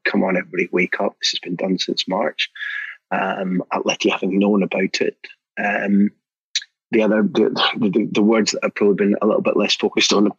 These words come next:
come from Griezmann himself, who, after beating Andorra, said, "I know exactly where I'll be playing and haven't spoken about it because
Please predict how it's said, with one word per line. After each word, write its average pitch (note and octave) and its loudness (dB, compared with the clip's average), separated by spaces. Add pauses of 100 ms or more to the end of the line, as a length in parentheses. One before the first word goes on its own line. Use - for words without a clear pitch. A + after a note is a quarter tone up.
(120)
come F#2 -2
from - -6
Griezmann G2+ 2
himself, A#2 0
who, G2 2 (460)
after - -2
beating - 0
Andorra, F#2 0
said, - 0 (300)
"I G#2 2
know G2+ 4
exactly G2 0
where G2+ 4
I'll G#2 0
be F#2+ -4
playing A#2 2
and E2+ -4 (100)
haven't F#2+ -2
spoken A2+ 0
about G2+ 2
it F#2+ -2
because - -8